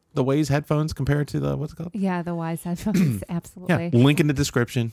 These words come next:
Speaker 1: Go ahead and find it. <laughs>
Speaker 2: Mm-hmm. Yeah, I mean, I,
Speaker 1: Wise.
Speaker 2: I
Speaker 1: I didn't,
Speaker 2: think
Speaker 1: I said
Speaker 2: I would,
Speaker 1: Waze.
Speaker 2: yeah,
Speaker 1: I, I
Speaker 2: that's
Speaker 1: meant
Speaker 2: why I
Speaker 1: the
Speaker 2: was
Speaker 1: Wise.
Speaker 2: confused. I was like,
Speaker 1: Yeah.
Speaker 2: "Waze, that might be a good way for them to
Speaker 1: No, no,
Speaker 2: pivot
Speaker 1: no.
Speaker 2: their company."
Speaker 1: That's a
Speaker 2: Um,
Speaker 1: Google product.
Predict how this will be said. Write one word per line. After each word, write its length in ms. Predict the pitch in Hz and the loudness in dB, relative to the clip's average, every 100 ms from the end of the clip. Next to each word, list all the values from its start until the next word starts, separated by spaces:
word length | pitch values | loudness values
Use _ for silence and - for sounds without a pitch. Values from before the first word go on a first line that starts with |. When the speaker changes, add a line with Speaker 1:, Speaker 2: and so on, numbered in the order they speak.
| - | -2
Speaker 1:
Go 120 | 110 | 0
ahead 140 | 107 | 0
and 100 | 107 104 | -2 -4
find 200 | 104 98 | -4 -4
it. 120 | - | -6
<laughs> 100 | - | -6
Speaker 2:
Mm-hmm. 460 | - 202 175 113 95 - _ _ _ _ - - _ | -4 0 2 2 -2 -6 _ _ _ _ -20 -20 _
Yeah, 340 | 302 311 302 - | -4 -2 -4 -6
I 80 | 262 | -6
mean, 440 | 285 269 262 247 _ _ _ _ _ - | -4 -4 -6 -10 _ _ _ _ _ -10
I, 300 | 143 - 240 _ - | -4 -4 -6 _ -4
Speaker 1:
Wise. 300 | - 120 110 | 2 4 6
Speaker 2:
I 40 | - | 4
Speaker 1:
I 40 | 254 | 4
didn't, 120 | 139 147 | 2 4
Speaker 2:
think 100 | 127 | 4
Speaker 1:
I 40 | |
said 100 | 127 | 6
Speaker 2:
I 20 | 127 | 6
would, 180 | 104 113 | 6 6
Speaker 1:
Waze. 260 | 135 135 | 4 0
Speaker 2:
yeah, 320 | 190 170 113 156 | -2 0 0 -2
Speaker 1:
I, 100 | 107 | 0
I 20 | |
Speaker 2:
that's 180 | 196 208 | 0 0
Speaker 1:
meant 100 | - | 0
Speaker 2:
why 80 | 185 | 2
I 40 | |
Speaker 1:
the 60 | 180 | 2
Speaker 2:
was 60 | |
Speaker 1:
Wise. 120 | - - | 0 -2
Speaker 2:
confused. 360 | 170 185 165 | -4 -4 -6
I 20 | 170 | -8
was 120 | 175 | -8
like, 80 | 92 | -6
Speaker 1:
Yeah. 60 | 196 | -4
Speaker 2:
"Waze, 240 | 220 254 - | -4 -4 -6
that 180 | - | -12
might 180 | 190 233 | -10 -10
be 140 | 254 220 | -8 -8
a 40 | |
good 260 | 185 175 151 | -4 -4 -4
way 140 | 160 | -6
for 140 | - - | -6 -10
them 320 | 180 151 156 | -8 -8 -10
to 100 | - | -8
Speaker 1:
No, 100 | 110 107 | -2 0
no, 40 | |
Speaker 2:
pivot 140 | 180 135 | 0 -2
Speaker 1:
no. 40 | |
Speaker 2:
their 120 | 156 | -4
company." 460 | - 151 160 156 160 - - - - - | -4 -6 -6 -8 -8 -12 -20 -20 -20 -4
Speaker 1:
That's 220 | 120 120 117 | 2 2 4
a 40 | |
Speaker 2:
Um, 40 | |
Speaker 1:
Google 240 | 110 107 104 | 4 4 4
product. 360 | 107 101 - | 2 0 -6